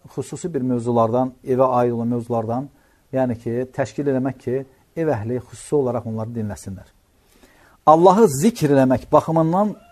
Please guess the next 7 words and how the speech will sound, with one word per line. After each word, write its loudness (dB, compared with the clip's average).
ərin 2
üzərinə 2
böyük 4
bir 4
iş -10
düşür. -16
Hər 6